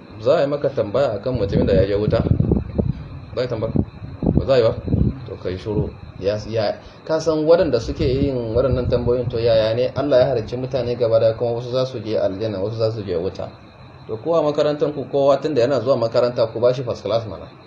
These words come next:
Za ku bashi? A islamiyan ku, yara gashi wannan hizib biyu ne, wannan hizib daya, wannan sura daya ma da kyar. Amma ku rubuta takarda mana, ku ce musu sun iya, ku sa su, su zama limaman masallaci, zai yi? Ba zai yi ba. To in dai kuma za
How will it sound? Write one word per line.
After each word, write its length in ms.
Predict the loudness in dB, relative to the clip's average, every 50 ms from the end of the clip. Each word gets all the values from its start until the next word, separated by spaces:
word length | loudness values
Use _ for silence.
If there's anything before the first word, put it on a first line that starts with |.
| -20 -20 -20 -20 -20 -20 -20 -20 -8 0 0
Za 80 | 0
ku 80 | 2 4
bashi? 280 | 2 2 2 0 -6 -14 -18 -20 -20 -16 -16 -14 -14 -12 -12 -12 -10 -10 -12 -14 -14 -18 -20 -20 -20 -12 -4
A 80 | -2 -2
islamiyan 640 | -2 0 2 4 4 4 4 4 2 2 2 0 -4
ku, 80 | -6 -8 -8 -10 -10 -10 2 4
yara 320 | 6 8 8 8 6 6
gashi 240 | 2 0 0 0 -2
wannan 240 | -2 0 0 -2 -2 -2
hizib 240 | -2 -4 -4 -6 -4
biyu 160 | -4 -4 -2
ne, 80 | -2 -2
wannan 300 | 0 0 0 0 0 -2
hizib 160 | -2 -4 -4
daya, 240 | -2 0 0 0 2
wannan 320 | 2 0 0 2 0 0 0
sura 240 | 2 4 4 6
daya 140 | 6 6 4 4
ma 60 | 2
da 140 | 2 0 0
kyar. 320 | 0 2 2 2 2 0 -6 -12 -16 -16 -16 -16 -14 -14 -14 -14 -16 -18 -18 -14 -6 -4 -4 -2 0 0 2 2
Amma 220 | 2 2 2 0
ku 80 | 2 2
rubuta 320 | 2 2 2 4 2 2
takarda 320 | 2 2 0 0 4 4 4 4
mana, 160 | 4 2 0 -2
ku 80 | -4
ce 160 | -6 -4 -4
musu 240 | -2 -2 -4 -6 -6
sun 160 | -4 -2 -2
iya, 240 | 0 2 2 2 2 2 0
ku 80 | -6
sa 220 | -2 0 2 2 2
su, 160 | 0 -6 -10 -10 -10
su 80 | -2 -2
zama 200 | 0 0 0 0
limaman 320 | -2 -2 -2 -2 -2 -2 -2
masallaci, 400 | -2 0 0 0 -2 -2 -4 -2
zai 160 | -2 -2 -2
yi? 60 | -2 -6 -10 -12 -14 -14 -16 -14 -14 -14 -14 -14 -12 -12 -8 -8
Ba 60 | -4 -4
zai 160 | -2 -2 -2
yi 80 | -4
ba. 240 | -6 -6 -8 -10 -8 -4
To 120 | -2 -2 -2 -2
in 140 | -2 2 4
dai 160 | 4 4 4
kuma 240 | 4 2 4 6 6 6 6
za 80 | 6